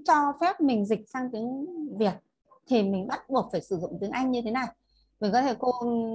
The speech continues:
thực ra là nó rất là dễ thôi các thầy cô ạ. Cái title này, ờ, tờ Y, tờ L E này, title này, có nghĩa là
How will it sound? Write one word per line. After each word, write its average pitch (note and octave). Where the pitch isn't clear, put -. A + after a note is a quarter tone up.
thực B3+
ra B3
là A3
nó F#3
rất G4+
là B3+
dễ C4
thôi D#4+
các D#4
thầy G#3
cô B3+
ạ. -
Cái D#4+
title B3+
này, G3+
ờ, G3+
tờ G#3+
Y, C#4+
tờ G#3+
L G#3
E C#4+
này, G3+
title A#3
này, F#3
có F#3
nghĩa C4
là A3